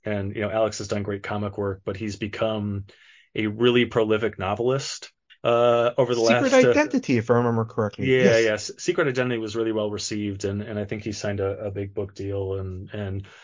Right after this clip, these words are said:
Speaker 1: and,
Speaker 2: Oh,
Speaker 1: and,
Speaker 2: nice.
Speaker 1: and, and, yeah, and we'll talk about that. Um, so yeah, and, uh, you know, I will probably, um, when I'm, w-, w-, we talk a lot about Kickstarter on the show. We are
Speaker 2: Yes.
Speaker 1: big,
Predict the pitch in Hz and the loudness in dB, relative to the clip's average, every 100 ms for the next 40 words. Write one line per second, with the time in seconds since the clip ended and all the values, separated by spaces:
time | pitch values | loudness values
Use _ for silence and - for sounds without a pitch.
0 | - - 107 101 131 117 113 117 123 107 | -12 -2 -2 0 -2 -2 -2 -2 -2 -6
1 | - - 113 107 107 104 110 107 101 101 | -6 -2 0 0 -2 -2 -4 -2 -4 -2
2 | 101 101 101 - 113 110 107 104 101 - | 0 0 -2 -4 -2 0 0 -2 -4 -8
3 | _ - _ _ - - 175 185 175 135 | _ -20 _ _ -4 4 6 8 8 4
4 | 127 147 139 131 139 139 139 135 - 156 | 2 0 0 0 0 2 2 0 -2 -2
5 | 143 139 180 175 - 160 151 143 135 123 | -2 0 0 0 0 -2 0 0 0 0
6 | 123 131 123 117 113 117 _ - 131 131 | -2 -2 -2 -2 -6 -12 _ -6 2 4
7 | 123 120 117 110 _ _ - 151 - - | 4 2 -2 -8 _ _ -12 -12 -12 -16
8 | - _ _ _ _ 175 170 147 151 151 | -18 _ _ _ _ -4 -2 2 2 2
9 | 143 135 120 120 117 110 123 113 - 110 | 0 2 2 2 0 -2 -4 -6 0 2
10 | 110 107 107 - 110 110 107 104 104 107 | 2 0 -2 0 2 2 2 0 0 2
11 | 117 110 107 110 | 2 2 0 -2